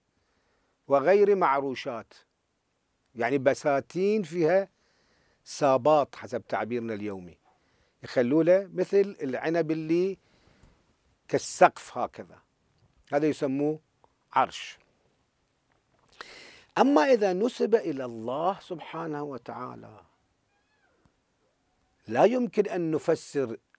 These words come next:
الآية بالأمور المادية كما فسره البعض. مع الأسف البعض قالوا الله،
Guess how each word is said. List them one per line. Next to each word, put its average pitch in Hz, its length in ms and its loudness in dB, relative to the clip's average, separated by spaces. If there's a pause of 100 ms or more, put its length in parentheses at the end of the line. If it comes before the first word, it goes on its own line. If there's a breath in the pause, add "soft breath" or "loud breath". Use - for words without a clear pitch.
الآية 127 920 0
بالأمور 131 640 -2
المادية 110 840 -4 (400)
كما 143 280 2
فسره 127 600 -6
البعض. 110 420 2 (2250)
مع 107 160 -2
الأسف - 640 -10 (1700)
البعض 233 560 6
قالوا 185 760 0
الله، 160 480 -2